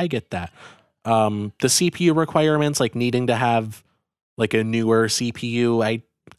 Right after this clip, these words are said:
I don't really like that. I, I think just an operating system on its own should be able to run on anything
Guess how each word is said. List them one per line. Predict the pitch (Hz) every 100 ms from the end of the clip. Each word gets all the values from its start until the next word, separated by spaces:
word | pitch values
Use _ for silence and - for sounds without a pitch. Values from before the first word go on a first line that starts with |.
| _ _
I | 160
don't | 170
really | 170 165 160
like | 147 151 170 -
that. | 190 185 170 139
I, | 131 123
I | - 131
think | 139 131 - - _ _ _ _ _ _ _ _ _ _ _ _
just | 180 175
an | 180 151
operating | 117 117 - 151 156 160
system | 151 - - 156 127
on | 120
its | 113 -
own | 92 107 151 202 _ _ _
should | - 139
be | 135 127
able | 123 120
to | -
run | 110 117 117
on | 113 110
anything | - 113 120 120 120 117 117 117